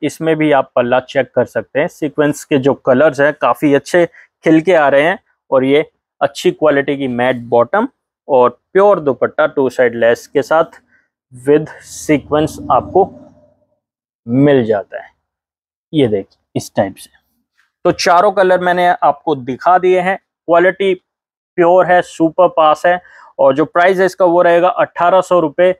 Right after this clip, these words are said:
फ्री डिलीवरी आप सभी के घर तक। और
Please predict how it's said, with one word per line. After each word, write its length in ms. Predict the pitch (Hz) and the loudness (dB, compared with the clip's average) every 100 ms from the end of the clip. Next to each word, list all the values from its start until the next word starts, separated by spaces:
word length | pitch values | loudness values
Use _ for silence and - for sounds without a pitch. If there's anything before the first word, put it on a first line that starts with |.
| _ _ | _ _
फ्री 180 | - 196 | -4 0
डिलीवरी 440 | 180 156 143 139 156 | 2 2 0 0 0
आप 160 | 151 147 | 0 -2
सभी 320 | - 160 160 165 | -4 -2 0 0
के 180 | 165 | 0
घर 280 | 135 110 143 139 | -2 0 -2 0
तक। 280 | 190 190 _ _ _ - - | 0 0 _ _ _ -20 -4
और 260 | 131 127 | 0 0